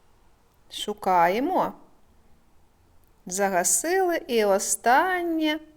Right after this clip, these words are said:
Другий поверх, середнє віконце. Молодці! Вогонь вже перекинувся на дитячий майданчик. Нам треба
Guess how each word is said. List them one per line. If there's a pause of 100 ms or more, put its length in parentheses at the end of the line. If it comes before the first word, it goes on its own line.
(800)
Другий
поверх,
середнє
віконце. (400)
Молодці! (1300)
Вогонь
вже
перекинувся
на
дитячий
майданчик. (320)
Нам
треба